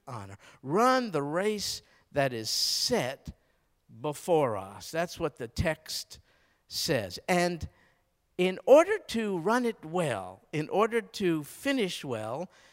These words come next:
here's how we do it. The writer tells us in verse two. It's simple. Fixing our eyes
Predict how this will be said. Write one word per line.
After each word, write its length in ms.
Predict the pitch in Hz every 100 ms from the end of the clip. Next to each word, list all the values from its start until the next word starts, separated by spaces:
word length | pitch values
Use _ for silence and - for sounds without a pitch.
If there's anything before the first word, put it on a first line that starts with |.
| _
here's 300 | - 156 151
how 180 | 156 156
we 140 | 185
do 220 | 214 427 403
it. 180 | -
The 100 | 143
writer 320 | 139 147 165 180
tells 400 | - 277 381 151
us 240 | 120 -
in 160 | 151 135
verse 320 | 151 160 -
two. 360 | - 254 147 123 - _ _ _ -
It's 200 | 147 -
simple. 420 | - 311 - - _ _ _ _
Fixing 880 | - - 269 - - 175 131 131 139 - _ _ _ -
our 320 | 151 139 131
eyes 760 | 160 190 139 110 117 123 -